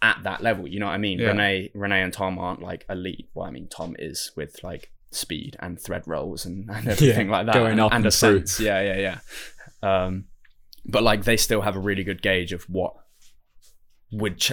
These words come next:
Speaker 1: will challenge Tim Champion,
Speaker 2: Yeah.
Speaker 1: which is a really hard thing
Speaker 3: Yeah.
Speaker 1: to do.
Speaker 3: I
Speaker 2: I
Speaker 3: liked
Speaker 2: guess
Speaker 3: that in this year that one skill in the final didn't get completed.
Speaker 2: Mm.
Speaker 3: I like that. I like
Speaker 2: Mm.
Speaker 3: seeing that. It's
Speaker 1: Yeah.
Speaker 3: the
Speaker 1: Yeah, yeah,
Speaker 3: opposite
Speaker 1: yeah.
Speaker 3: to the girls,
Speaker 1: Yeah,
Speaker 3: yes.
Speaker 1: no one got that second,
Speaker 3: Yeah.
Speaker 1: second lache hurdle challenge. Um,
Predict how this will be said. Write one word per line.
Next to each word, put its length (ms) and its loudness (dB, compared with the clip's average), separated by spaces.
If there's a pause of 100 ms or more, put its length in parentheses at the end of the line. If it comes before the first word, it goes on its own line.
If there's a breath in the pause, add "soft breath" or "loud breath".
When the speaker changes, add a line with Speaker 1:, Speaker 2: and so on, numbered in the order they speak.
Speaker 1:
will 240 0
challenge 560 -2
Tim 220 -6
Champion, 340 -2
Speaker 2:
Yeah. 220 -6
Speaker 1:
which 200 -2
is 320 2
a 80 -2
really 280 0
hard 260 -6
thing 140 -2
Speaker 3:
Yeah. 160 0
Speaker 1:
to 140 -4
do. 40 -10 (220 loud breath)
Speaker 3:
I 60 8
Speaker 2:
I 40 10
Speaker 3:
liked 80 10
Speaker 2:
guess 220 8
Speaker 3:
that 200 4
in 200 4
this 200 2
year 140 4
that 160 0
one 240 2
skill 460 4
in 100 0
the 80 0
final 320 2
didn't 220 -2
get 180 -2
completed. 540 -2 (160)
Speaker 2:
Mm. 200 0
Speaker 3:
I 100 2
like 240 4
that. 200 -4
I 80 -2
like 160 2
Speaker 2:
Mm. 60 0
Speaker 3:
seeing 240 0
that. 180 -4
It's 440 -6
Speaker 1:
Yeah. 200 2 (140)
Speaker 3:
the 80 -2
Speaker 1:
Yeah, 80 6
yeah, 80 8
Speaker 3:
opposite 300 6
Speaker 1:
yeah. 120 2
Speaker 3:
to 80 -2
the 80 0
girls, 300 -2
Speaker 1:
Yeah, 120 2
Speaker 3:
yes. 80 0
Speaker 1:
no 120 2
one 140 0
got 160 -2
that 180 -4
second, 520 -6
Speaker 3:
Yeah. 180 0
Speaker 1:
second 280 -8
lache 200 -8
hurdle 360 -6
challenge. 500 -14 (680 loud breath)
Um, 440 -4